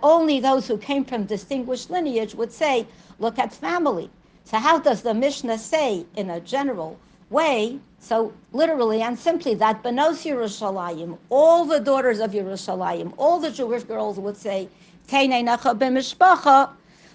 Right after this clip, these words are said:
look for our ancestry, if this did not necessarily apply to all of them in the same way? The Rebbe continues and tells us that some of the Mefarshim explain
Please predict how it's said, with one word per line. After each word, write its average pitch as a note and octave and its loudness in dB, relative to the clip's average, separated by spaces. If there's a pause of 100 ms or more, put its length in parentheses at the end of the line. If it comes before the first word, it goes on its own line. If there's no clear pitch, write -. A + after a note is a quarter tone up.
look E4+ 6
for C#4 4
our A#3 2
ancestry, A#3+ -6 (1040)
if A3+ -2
this D4 -2 (160)
did A#3+ -6
not A#3 -2
necessarily G#3+ -4
apply G#3 -2 (160)
to A3+ -8
all C#4+ -2
of F3+ -4
them F3 -6
in F#3 -8
the G3 -10
same G3 -6
way? - -10 (840)
The A#3+ -6
Rebbe D4+ 2
continues C4 -4
and A3+ -6
tells F#3 -6
us G#3+ -4
that G#3 -6
some E4 -4
of C#4 -2
the B3+ -4
Mefarshim A3 -6
explain - -10